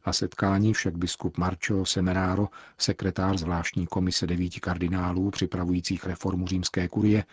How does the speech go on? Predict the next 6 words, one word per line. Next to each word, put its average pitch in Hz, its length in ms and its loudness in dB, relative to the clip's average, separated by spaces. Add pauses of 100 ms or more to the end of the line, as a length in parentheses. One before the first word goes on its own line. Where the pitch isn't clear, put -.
(320)
stručně - 560 0
představil 101 600 0
obsah - 520 -4
porad 92 240 0 (140)
této 85 280 -4
komise. 85 460 0